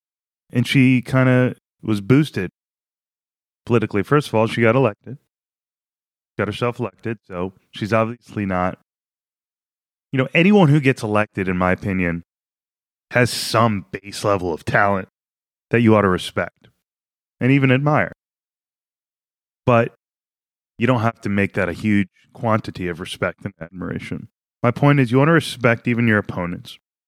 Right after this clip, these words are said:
So she's kind of thriving politically on her personality, which is, "I know my rights, and I'm gonna use 'em."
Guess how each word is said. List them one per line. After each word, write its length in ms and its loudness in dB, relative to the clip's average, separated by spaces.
So 180 0
she's 260 -2
kind 500 -2
of 120 0
thriving 600 -2
politically 480 0
on 140 -2
her 140 -4
personality, 760 0
which 220 -6
is, 300 -4
"I 120 -2
know 180 2
my 140 2
rights, 580 -6
and 120 -6
I'm 80 2
gonna 140 2
use 280 4
'em." 140 -14